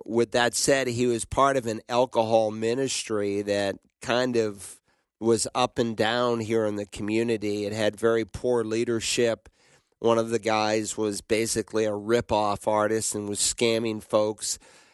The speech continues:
and playing off of, "We're here to help alcoholics and, you know,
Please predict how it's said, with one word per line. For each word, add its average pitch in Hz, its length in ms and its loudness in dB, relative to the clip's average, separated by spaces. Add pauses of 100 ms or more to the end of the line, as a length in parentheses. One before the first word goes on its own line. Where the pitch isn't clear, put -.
(160)
and 107 220 -2
playing 120 520 2
off 107 300 0
of, 107 120 0
"We're 117 340 0
here 117 240 0
to 110 120 0
help 110 280 0 (180)
alcoholics 110 1040 0
and, 98 300 -6 (600)
you 117 160 2
know, 107 480 0